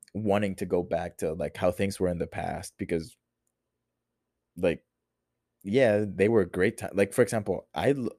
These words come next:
uh, like, I wish I could go back to how I was feeling over the summer, like, when I was in the middle of training and all that, but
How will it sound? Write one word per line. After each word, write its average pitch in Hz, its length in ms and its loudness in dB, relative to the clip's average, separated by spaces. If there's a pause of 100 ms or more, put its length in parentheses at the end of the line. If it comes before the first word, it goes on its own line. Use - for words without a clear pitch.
uh, - 60 -10 (300)
like, 101 280 0 (100)
I 113 120 4
wish 101 260 2
I 104 60 -6
could 95 160 -4
go 90 120 4
back 87 240 -4
to 95 100 -8
how 92 120 -2
I 87 40 2
was 92 200 0
feeling 104 240 2
over 104 140 4
the 107 100 4
summer, 104 380 -2
like, 92 200 -4
when 90 100 -2
I 90 60 0
was 87 260 -4
in 92 80 -6
the 90 60 -4
middle 87 180 -2
of 82 80 -4
training 92 300 -2
and 101 60 0
all 107 80 2
that, 117 220 2 (500)
but 110 380 6